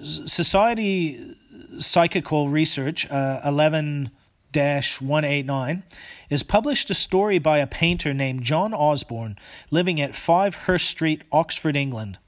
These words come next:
He said that, about the last of March eighteen ninety-five, he was walking along a road to Wolverton, when he heard the sounds of horses' hoofs behind him, and turning saw a man on horseback,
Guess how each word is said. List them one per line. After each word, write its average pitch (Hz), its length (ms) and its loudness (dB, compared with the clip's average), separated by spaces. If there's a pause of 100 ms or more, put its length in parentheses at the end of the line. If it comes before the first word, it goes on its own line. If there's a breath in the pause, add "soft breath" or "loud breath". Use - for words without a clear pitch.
(460 loud breath)
He 254 200 0
said 170 340 2
that, 139 340 -2 (320 loud breath)
about 165 300 4
the 170 100 2
last 190 360 2
of 202 60 0
March 170 360 0
eighteen 165 420 0
ninety-five, 143 680 -2
he 151 120 2
was 139 200 0
walking 185 340 -2
along 202 260 2
a 170 60 0
road 135 400 0 (200 loud breath)
to 147 100 -2
Wolverton, 139 560 -2 (680 loud breath)
when 160 140 2
he 180 100 2
heard 254 240 2
the 262 60 -2
sounds 190 340 2
of 131 120 -2
horses' 170 400 0
hoofs 175 260 2
behind 151 400 0
him, 110 160 -8 (320 loud breath)
and 139 160 -2
turning 208 320 0
saw 175 280 4
a 151 40 2
man 196 260 0
on 196 180 0
horseback, 143 580 -2